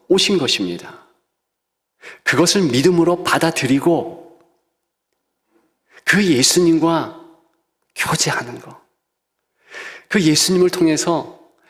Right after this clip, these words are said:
매일매일 생명으로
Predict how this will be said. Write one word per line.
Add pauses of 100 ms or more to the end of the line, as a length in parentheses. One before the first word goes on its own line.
(140)
매일매일 (1600)
생명으로